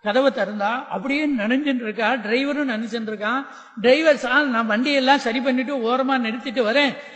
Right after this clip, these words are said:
நீங்க உள்ள போங்கன்னா." இவர் உள்ள போனார்.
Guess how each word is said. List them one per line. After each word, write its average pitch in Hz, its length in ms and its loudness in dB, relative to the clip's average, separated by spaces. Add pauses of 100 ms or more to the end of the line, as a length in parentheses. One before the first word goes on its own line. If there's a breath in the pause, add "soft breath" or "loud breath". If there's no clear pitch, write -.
நீங்க 254 300 4
உள்ள 262 240 6
போங்கன்னா." 180 580 -4 (600)
இவர் 269 1080 2
உள்ள 277 220 6
போனார். 196 380 0